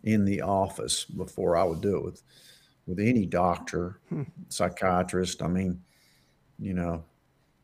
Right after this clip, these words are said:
Speaker 1: psychiatrists can be good, but they're not used to resuscitating people. I can tell you that. Um, but anyway,
Speaker 2: So,
Speaker 1: so
Speaker 2: uh, so
Speaker 1: don't
Speaker 2: really
Speaker 1: know any, any names to give you.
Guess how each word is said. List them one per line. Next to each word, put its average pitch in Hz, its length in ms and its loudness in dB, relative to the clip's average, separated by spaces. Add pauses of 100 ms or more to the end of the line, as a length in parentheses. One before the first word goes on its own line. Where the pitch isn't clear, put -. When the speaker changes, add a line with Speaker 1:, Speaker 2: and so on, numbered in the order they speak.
(640)
Speaker 1:
psychiatrists 113 720 0
can 95 160 0
be 90 100 0
good, 107 320 8
but 82 200 -2
they're 98 100 -2
not 101 200 0
used 98 180 -4
to - 80 -6
resuscitating - 760 -2
people. - 280 -8
I - 40 -4
can - 80 -8
tell 98 140 -4
you 82 100 0
that. 87 340 -2 (680)
Um, 82 460 -2 (140)
but 123 100 8
anyway, 95 420 6 (420)
Speaker 2:
So, 226 200 0
Speaker 1:
so 95 400 4
Speaker 2:
uh, - 120 -14
so - 120 8
Speaker 1:
don't 131 100 10
Speaker 2:
really 143 180 12
Speaker 1:
know 135 60 10
any, 120 220 6
any 123 220 6
names 120 380 6
to 98 80 -2
give 87 280 -2
you. - 180 -8